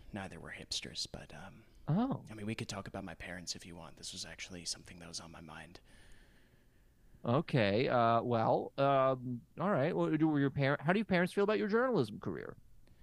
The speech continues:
Speaker 1: They don't know about it.
Speaker 2: Oh, God, another secret. Oh, jeez. What do they think you do?
Speaker 1: Well, first off, they think that my name is Alexander.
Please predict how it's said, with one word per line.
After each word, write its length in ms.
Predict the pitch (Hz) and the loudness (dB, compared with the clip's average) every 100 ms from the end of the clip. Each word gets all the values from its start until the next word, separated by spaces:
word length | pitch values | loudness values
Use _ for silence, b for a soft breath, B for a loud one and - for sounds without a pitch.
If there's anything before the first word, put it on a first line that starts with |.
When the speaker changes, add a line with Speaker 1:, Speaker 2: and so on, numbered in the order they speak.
| b b b | b b b
Speaker 1:
They 80 | 101 | -8
don't 140 | 87 | -8
know 160 | 78 69 - | -10 -12 -12
about 180 | - | -14
it. 160 | - - - - - - - - - | -12 -14 -14 -16 -18 -20 -20 -14 -4
Speaker 2:
Oh, 240 | - 104 - | -2 -2 -4
God, 280 | 98 95 | -6 -6
another 180 | 95 95 | -8 -10
secret. 480 | - 110 98 - - - - | -6 -6 -6 -8 -12 -12 -8
Oh, 220 | 110 113 - - | -6 -8 -12 -10
jeez. 200 | 113 - | -10 -4
What 160 | 123 196 | 2 6
do 60 | |
they 100 | 254 | 6
think 300 | 196 240 233 | 6 4 2
you 80 | 104 | 0
do? 160 | 87 60 - - - - - - - - - - b b b b b b b b b b b - _ _ - b b b b - | -2 -6 -10 -14 -18 -20 -20 -20 -20 -20 -20 -20 b b b b b b b b b b b -20 _ _ -18 b b b b -12
Speaker 1:
Well, 120 | - | -8
first 320 | - 92 - | -4 -2 -2
off, 160 | 80 - | -4 -8
they 100 | 90 | -8
think 260 | - 85 | -8 -10
that 140 | - - | -8 -8
my 140 | 92 | -8
name 260 | 90 87 98 98 | -10 -12 -12 -10
is 200 | - - - | -8 -8 -10
Alexander. 720 | 85 92 - 95 - 98 | -10 -10 -10 -12 -12 -14